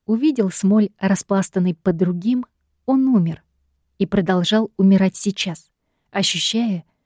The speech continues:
как не просто перешагнул грань, перепрыгнул с разбега, а под ногами не оказалось земли, поглощающая пустота. Он почти дошёл до их избы,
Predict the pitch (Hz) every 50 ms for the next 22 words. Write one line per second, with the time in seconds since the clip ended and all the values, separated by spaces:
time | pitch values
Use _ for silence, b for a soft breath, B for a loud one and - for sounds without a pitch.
0 | _ _ - 175 175 - 214 208 196 - 262 294 302 - - - - - 240 220
1 | 226 214 - 240 214 214 226 233 233 226 208 220 196 165 156 165 - _ _ _
2 | _ _ _ _ _ _ - 190 180 180 - - 185 196 214 185 185 190 190 190
3 | - - _ _ - - - 208 208 196 180 185 180 190 175 156 - - - _
4 | _ _ _ _ _ _ _ _ _ _ _ - 175 - 202 175 185 190 190 180
5 | 190 220 247 233 185 165 160 _ _ _ _ _ _ _ - 196 226 240 233 -
6 | 262 240 220 254 240 240 220 202 202 226 226 214 180 170 151 165 _ _ _ _
7 | _ _ _ _ _ _ _ - 202 190 170 165 160 - - - 180 175 180 185
8 | 175 160 - - - 170 165 180 - _ _ _ - - 175 - - - 185 165
9 | - - 165 147 151 _ _ _ _ _ _ _ _ _ _ _ _ _ _ _
10 | _ _ _ _ _ _ _ _ _ _ - 320 359 349 - 185 190 - - -
11 | 208 190 196 202 202 - - 302 285 226 233 240 254 233 - 262 254 233 220 165
12 | 165 147 139